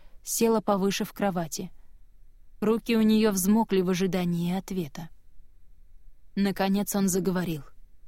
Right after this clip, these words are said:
"Но для этого тебе необходимо сначала пережить Ордалии". Киве захотелось улыбнуться,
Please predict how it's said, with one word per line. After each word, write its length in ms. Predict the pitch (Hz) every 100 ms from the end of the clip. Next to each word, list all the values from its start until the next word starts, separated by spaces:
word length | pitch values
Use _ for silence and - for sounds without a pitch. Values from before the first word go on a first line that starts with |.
| - - - - - - - -
"Но 200 | - 190
для 460 | 190 190 196 214 240
этого 320 | 220 180 160
тебе 340 | - 196 196 202
необходимо 680 | 208 202 - 208 208 214
сначала 500 | 202 208 190 208 208
пережить 560 | 196 214 208 185 208 202
Ордалии". 680 | 214 190 196 180 160 175 - - - - - - - - - - -
Киве 300 | 214 196 196
захотелось 680 | 185 - 196 214 208 202 -
улыбнуться, 720 | 262 254 240 247 185 - -